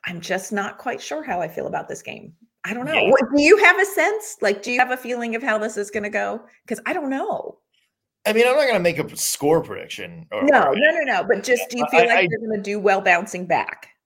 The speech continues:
Speaker 2: I, I do think they bounce back.
Speaker 1: Okay.
Speaker 2: in this game. I do think they refocus a little bit, and look, Philly is gonna be a tough team to do that against.
Speaker 1: Yeah.
Speaker 2: Um, but I, I do think that, you know, something that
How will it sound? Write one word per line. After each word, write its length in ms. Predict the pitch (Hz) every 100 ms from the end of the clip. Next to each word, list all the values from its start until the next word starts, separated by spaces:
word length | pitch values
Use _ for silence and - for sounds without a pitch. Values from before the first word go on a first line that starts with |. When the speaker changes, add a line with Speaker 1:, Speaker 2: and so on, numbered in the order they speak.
| -
Speaker 2:
I, 180 | 156 185 -
I 160 | 202 196
do 360 | 131 180 240
think 240 | 220 208 175
they 140 | 160
bounce 360 | 131 107 101 -
back. 320 | 92 87 _ _ -
Speaker 1:
Okay. 240 | 381 392 269 _ -
Speaker 2:
in 100 | 123
this 160 | - 107
game. 220 | 110 90
I 100 | 95
do 240 | 101 123
think 240 | 131 135 131
they 120 | 120
refocus 640 | 98 98 - 95 98 107
a 40 | 110
little 180 | 113 110
bit, 180 | 110
and 140 | 92 104
look, 220 | - -
Philly 280 | - 113 107
is 80 | 101
gonna 160 | 113
be 120 | 104
a 40 | 92
tough 280 | - 98 -
team 240 | 110 98
to 100 | 95
do 260 | 80 92 101
that 140 | 120
against. 680 | 131 147 170 214 - - -
Speaker 1:
Yeah. 240 | 170 - - _ _ 117
Speaker 2:
Um, 500 | 123 127 123 117 110
but 360 | 139 139 139 131
I, 120 | 135
I 240 | 143 135 98
do 280 | - 147 165
think 480 | 156 - 160 139 - 113
that, 540 | 113 107 101 101 - - - _ _ 76
you 240 | 123 113
know, 320 | 87 90 92 - _ _ _ _ _ _ _ _
something 560 | - - 247 311 359 302
that 420 | 196 180 139 -